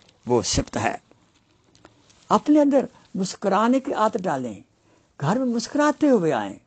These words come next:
या मियाँ अपने घर के अंदर मुस्कुराता हुआ आता है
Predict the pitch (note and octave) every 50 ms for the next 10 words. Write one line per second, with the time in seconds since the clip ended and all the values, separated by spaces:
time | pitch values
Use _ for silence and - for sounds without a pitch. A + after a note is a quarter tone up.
0 | _ _ _ _ _ _ _ _ _ _ _ _ _ _ _ _ _ _ _ _
1 | _ _ - D#3 F3+ F3 D#3+ E3 F#3 G#3+ A3+ A#3+ A#3 A#3+ - F#3 F#3+ - - G#3
2 | G3 G3 - C#3 F3 G#3 G3 - G#3+ G3+ G3 E3+ E3 - - - - G3+ A#3+ B3+
3 | - C#4 B3 A3 F#3 E3 C#3+ B2 - - C#3 A2 G#2+ G#2+ A2 B2+ C#3 -